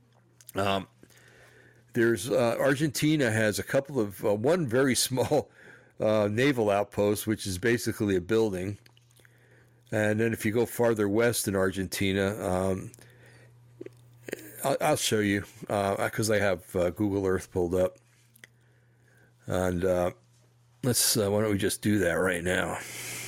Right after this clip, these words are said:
Okay, there's Google Earth, all right. Let's see if I can make myself tiny here. There we go.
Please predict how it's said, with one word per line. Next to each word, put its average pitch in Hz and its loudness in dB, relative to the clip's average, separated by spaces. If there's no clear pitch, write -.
Okay, 117 0
there's 117 2
Google 113 0
Earth, 98 -2
all 92 0
right. 98 0
Let's 139 -2
see 175 2
if 135 0
I 131 0
can 113 -2
make 107 0
myself 98 -2
tiny 90 -2
here. 80 -4
There 175 0
we 92 0
go. 87 2